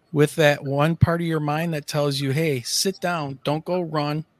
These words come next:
don't lift weights, don't do this. You're too old, you're too slow, you're this or that." As soon as you can disengage that side of your brain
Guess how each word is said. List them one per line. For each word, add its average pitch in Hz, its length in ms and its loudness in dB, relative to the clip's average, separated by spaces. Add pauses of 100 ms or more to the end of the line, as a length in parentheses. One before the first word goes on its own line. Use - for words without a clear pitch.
don't 151 220 0
lift 185 260 -4
weights, 147 500 -4
don't 170 260 -4
do 180 140 -4
this. 151 320 -2
You're 180 160 -2
too 180 260 -4
old, 151 360 0
you're 147 100 -4
too 160 200 -8
slow, 151 420 0
you're 135 120 -4
this 151 400 -2
or 147 100 -4
that." 156 220 2 (760)
As 131 100 -2
soon 220 280 4
as 202 180 4
you 196 140 2
can 139 380 -4 (460)
disengage 151 840 2
that 147 280 -2
side 160 340 -2
of 160 80 -2
your 135 200 -4
brain 143 640 -2